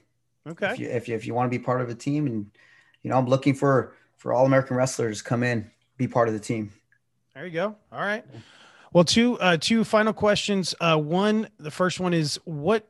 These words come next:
Speaker 1: eh, out of all your wins, what is the one that sticks out as like, "This is my signature one. This is where I put it all together. This is the one where I really put my skill set and fought my fight."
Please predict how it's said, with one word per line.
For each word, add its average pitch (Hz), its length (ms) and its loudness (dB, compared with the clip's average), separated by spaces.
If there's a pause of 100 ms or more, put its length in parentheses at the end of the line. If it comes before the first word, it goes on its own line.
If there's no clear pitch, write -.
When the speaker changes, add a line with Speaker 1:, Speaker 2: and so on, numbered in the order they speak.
(120)
Speaker 1:
eh, 165 100 -10 (380)
out 175 160 2
of 170 100 4
all 208 140 6
your 208 160 6
wins, 147 720 0 (600)
what 185 220 6
is 214 160 2
the 160 100 4
one 156 420 2
that 147 140 0
sticks - 260 -4
out 151 100 4
as 139 100 0
like, 131 160 -2
"This 147 300 -2
is 151 140 -2
my 143 160 0
signature 139 480 -2
one. 127 160 0
This 143 180 0
is 147 120 -2
where 151 120 2
I 143 80 2
put 160 220 0
it 151 100 0
all 147 160 2
together. 135 520 0
This 135 260 -2
is 139 160 -6
the 147 100 0
one 143 240 -2
where 135 120 2
I 131 40 2
really 131 420 0
put 139 300 -4 (140)
my 139 260 0
skill 143 300 -2
set 139 180 -4
and 131 100 -14
fought 131 240 -2
my 131 200 -2
fight." 123 380 -2